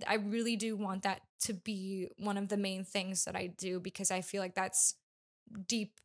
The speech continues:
in my soul now of, like, how I can help people and move past this on.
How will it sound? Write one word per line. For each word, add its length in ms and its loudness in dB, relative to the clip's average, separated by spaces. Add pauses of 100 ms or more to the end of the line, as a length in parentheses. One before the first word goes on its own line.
(180)
in 120 -2
my 140 0
soul 320 2
now 280 -2
of, 100 -6
like, 160 -2
how 200 0
I 80 0
can 160 -6
help 320 -4
people 460 -4
and 240 -6
move 440 -2 (320)
past 280 4
this 160 0
on. 380 2